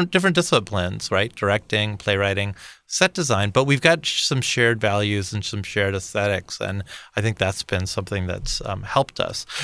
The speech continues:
But what I thought would be great to start with is just our, our artistic journeys, you know? So starting with Liz, then Michael, and I, I'll do a short version of mine 'cause a lot of people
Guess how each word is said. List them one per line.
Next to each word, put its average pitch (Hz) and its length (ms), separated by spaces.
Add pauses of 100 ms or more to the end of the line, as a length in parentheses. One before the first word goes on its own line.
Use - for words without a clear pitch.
(140)
But 156 100
what 165 140
I 160 100
thought 214 420
would 139 140
be 120 100
great 120 220
to - 80
start 147 340
with 117 220
is 113 160
just - 340 (100)
our, 117 360 (340)
our 147 120
artistic 170 520
journeys, 101 840
you 110 200
know? 95 300 (240)
So 104 500
starting 143 320
with 143 140
Liz, 101 480
then 104 180
Michael, 90 400
and 90 100
I, 98 140
I'll 107 120
do 117 120
a - 40
short 110 360
version 98 280
of 95 60
mine 90 360
'cause 90 180
a 92 40
lot 90 140
of - 80
people 90 400